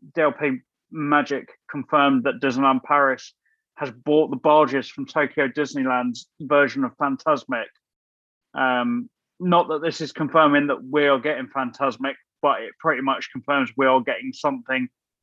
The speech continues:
of similar ilk, uh, on the new lake, uh,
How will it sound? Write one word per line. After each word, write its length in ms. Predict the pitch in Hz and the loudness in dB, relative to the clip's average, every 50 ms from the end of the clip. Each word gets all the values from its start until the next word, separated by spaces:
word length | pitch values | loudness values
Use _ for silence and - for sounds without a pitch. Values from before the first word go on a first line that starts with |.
| _ _ _ _ - | _ _ _ _ 2
of 200 | 151 143 135 120 143 - - | 4 4 4 2 -2 -10 -14
similar 480 | - - 170 151 139 139 135 131 123 - - | -8 -4 -2 0 2 2 2 2 0 0 -2
ilk, 320 | 143 139 135 - - - - - _ _ _ _ - | 0 0 0 -2 -6 -12 -18 -20 _ _ _ _ 0
uh, 140 | 147 139 113 | 0 0 2
on 120 | 127 147 139 | 0 0 0
the 40 | 139 | 0
new 240 | 135 135 139 139 135 | 0 2 0 2 4
lake, 280 | 135 131 135 139 - - - _ _ _ _ _ | 4 2 2 0 -4 -12 -20 _ _ _ _ _
uh, 20 | _ | _